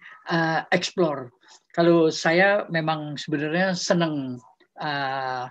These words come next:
mendaki gunung, motret pemandangan, selalu, eh, di samping memotret juga saya membuat catatan untuk dibagikan, eh, menjadi buku akhirnya kalau kesampaian ini.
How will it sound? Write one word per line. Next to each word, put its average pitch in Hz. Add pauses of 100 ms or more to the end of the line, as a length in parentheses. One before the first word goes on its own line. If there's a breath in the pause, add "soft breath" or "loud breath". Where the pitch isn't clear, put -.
(360 soft breath)
mendaki 151
gunung, 160
motret 147
pemandangan, 143 (320 loud breath)
selalu, 180
eh, 147
di 143
samping 143
memotret 143
juga 147
saya 160
membuat 139
catatan 156 (320 loud breath)
untuk 175
dibagikan, 143 (480 loud breath)
eh, 139
menjadi 143 (160)
buku 143 (280)
akhirnya 143
kalau 139
kesampaian 131
ini. 113